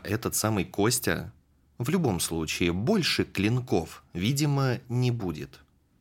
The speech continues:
Ну и пёс с ними. Особенно учитывая, какими они получаются. Один дюрандаль нормальный, а от остальных больше вреда, чем пользы. И в любом случае, ей до этого дела уже нет.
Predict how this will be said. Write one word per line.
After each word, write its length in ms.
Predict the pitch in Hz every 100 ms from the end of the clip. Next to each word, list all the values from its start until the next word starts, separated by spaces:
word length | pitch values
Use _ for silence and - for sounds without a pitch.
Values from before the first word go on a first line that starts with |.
| _ -
Ну 240 | 254 254
и 240 | - 165 151
пёс 400 | - - 82 -
с 180 | -
ними. 400 | 82 80 78 - - _ _ _ _ _ _
Особенно 720 | 98 101 - 233 117 92 90 -
учитывая, 640 | 101 - 202 - 104 90
какими 600 | 87 117 110 - 175 160
они 320 | 139 135 147 143
получаются. 1300 | - 139 135 147 - 147 95 73 - - 71 69 - _ _ _ -
Один 320 | 113 135 139
дюрандаль 560 | 135 156 170 135 95
нормальный, 680 | 90 110 127 90 82 78 - - _
а 120 | 98 - -
от 260 | 104 -
остальных 560 | 120 - 147 165 185 117
больше 380 | 123 143 - 123
вреда, 400 | 127 123 113 76
чем 260 | - 87
пользы. 540 | 87 95 80 80 73 - _ _ _ -
И 260 | 196 240
в 100 | 214
любом 360 | 135 135 170 170
случае, 680 | - 190 185 - 165 156 135
ей 340 | 92 123 214
до 220 | 160 175 -
этого 420 | 151 151 143 131
дела 540 | 120 92 135 151 139 127
уже 320 | - 87 85 90
нет. 480 | 85 85 - -